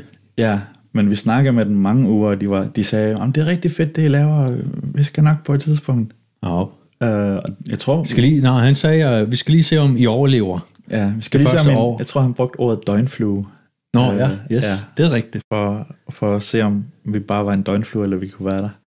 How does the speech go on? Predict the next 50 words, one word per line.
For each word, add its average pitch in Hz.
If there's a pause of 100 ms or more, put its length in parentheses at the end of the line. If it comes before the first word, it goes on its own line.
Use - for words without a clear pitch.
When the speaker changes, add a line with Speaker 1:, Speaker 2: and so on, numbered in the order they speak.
(280)
Speaker 2:
Ja. 85 (320)
Speaker 1:
i 104
længere 104
tid. 101 (680)
Speaker 2:
Definere 101
en 104
døgn. 95 (920)
Speaker 1:
Ja, 107
det 104
var, 95
det, 76
det 87
var 101
i 104
hvert 117
fald 104
mange 107
døgn, 104
Speaker 2:
Ja. 92
Speaker 1:
synes 101
jeg. 98 (220)
Vi, 104
Speaker 2:
Ja. 98
Speaker 1:
vi 101
havde 101
jo 98
meget, 104
meget 104
stramme 101
deadlines. 101 (760)
En 117
af 113
vores 104
ritualer, 113 (560)
øhm, 98
vi 104
havde, 98
det 104
var, 101
hver 101
gang 107
vi 98
er 101
s-, -
gået 104
op 101
i -
Nakradat, 110
og 98
det, -